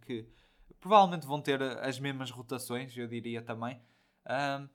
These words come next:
e eu acho então que os Warriors vão tentar, lá está, ser, eh, over-, overwhelming, eh, para os Celtics no, no lado ofensivo. Ahm, e depois temos matchups extremamente interessantes. Eu acho que o, o Marcus Smart é um dos melhores jogadores na N B A para se ter a defender o Curry.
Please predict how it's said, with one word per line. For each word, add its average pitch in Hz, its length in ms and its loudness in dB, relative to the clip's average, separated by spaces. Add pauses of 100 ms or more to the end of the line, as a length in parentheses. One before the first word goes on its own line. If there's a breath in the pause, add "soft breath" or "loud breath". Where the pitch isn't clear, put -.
(400 soft breath)
e 160 100 -4
eu 160 140 4
acho 165 200 4
então 160 220 -6
que 160 80 -10
os 151 100 -8
Warriors 147 380 0
vão 143 220 -6
tentar, 139 640 -2
lá 135 140 -4
está, 123 440 -2
ser, 135 320 -2
eh, 123 380 -6
over-, 143 400 0
overwhelming, 131 840 0 (280)
eh, 120 240 -4
para 127 200 -4
os 120 120 -6
Celtics 120 480 -2
no, 123 260 -10
no 127 140 -8
lado 127 180 4
ofensivo. 117 540 -8 (500 soft breath)
Ahm, 120 540 -2 (180)
e 139 160 -4
depois 180 400 0
temos 185 300 -4
matchups 175 480 -4
extremamente 160 480 -4
interessantes. 120 720 -8
Eu 113 100 -4
acho 117 160 -2
que - 100 -12
o, 120 240 -4 (400 loud breath)
o 127 60 -16
Marcus 127 380 0
Smart 123 500 -2
é 127 80 -4
um 127 80 -4
dos 117 140 -12
melhores 123 240 -2
jogadores 117 260 -4
na 120 80 -6
N 117 100 -6
B 117 80 -4
A 107 80 0
para - 160 -8
se - 120 -14
ter 117 120 -4
a 113 40 -10
defender 110 260 -10
o 101 60 -8
Curry. 143 420 -2